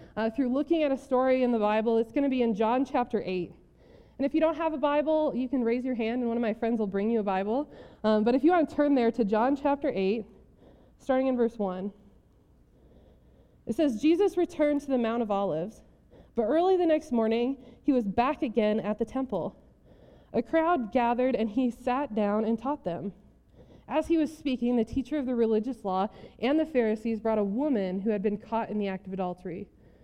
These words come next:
They put her in front of the crowd." So let's set this scene. So Jesus is starting to gain traction, right? He's starting to get followers, and he goes to the temple early in the morning, and a bunch of people go just to listen to what he has to say.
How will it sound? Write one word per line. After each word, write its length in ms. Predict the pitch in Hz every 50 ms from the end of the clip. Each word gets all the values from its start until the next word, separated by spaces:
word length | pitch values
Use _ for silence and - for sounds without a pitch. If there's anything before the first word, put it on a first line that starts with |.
| - - _ - _ _ _
They 120 | 226 247
put 280 | 247 - - - 311 311
her 180 | - 320 311 285
in 160 | 247 240 233
front 220 | - - 226 226
of 120 | 220 214 190
the 60 | 185
crowd." 400 | - - 170 156 - - 160 - - _ _ _ _ _ _ _ _ - - - - - - - - - - - - - -
So 220 | - 330 320 247 -
let's 220 | 254 320 359 -
set 180 | - 370 359 -
this 140 | 320 302 -
scene. 320 | - - 240 208 196 208
So 140 | - 285 262
Jesus 580 | 226 214 247 320 330 349 311 339 302 302 302
is 140 | 311 262 254
starting 320 | - - 269 262 262 254 247
to 100 | - 233
gain 560 | 190 170 214 226 220 233 233 240 233 233 214
traction, 560 | - - 214 196 185 185 - - 190 175 175
right? 340 | 185 190 202 208 208 220 214 - - - - - -
He's 180 | - 302 302
starting 300 | 302 359 311 320 311 302
to 80 | 302 262
get 460 | 202 180 233 240 262 247 240 - -
followers, 600 | - 226 220 214 220 226 220 214 214 226 233 208
and 80 | 226 233
he 120 | 226 269
goes 400 | 208 185 240 254 277 311 285 302
to 60 | -
the 100 | 277 320
temple 420 | 247 - - 214 202 208 220 220 165
early 240 | 214 240 277 294 311
in 60 | 302
the 80 | 285 254
morning, 400 | 220 202 190 190 196 196 196 - - - - - - -
and 100 | 240 269
a 60 | 254
bunch 320 | 202 - 262 285 349 -
of 100 | 392 339
people 240 | - 330 269 311 262
go 220 | 226 240 226 220 214
just 240 | 196 247 226 - -
to 100 | 285 254
listen 720 | 226 220 220 240 254 269 262 - - 226 196 190 185 - - - - - - -
to 100 | - 247
what 200 | 233 226 233 226
he 160 | 196 247 247
has 260 | 180 226 214 208 208 -
to 100 | - 208
say. 420 | - - 294 233 185 165 - 170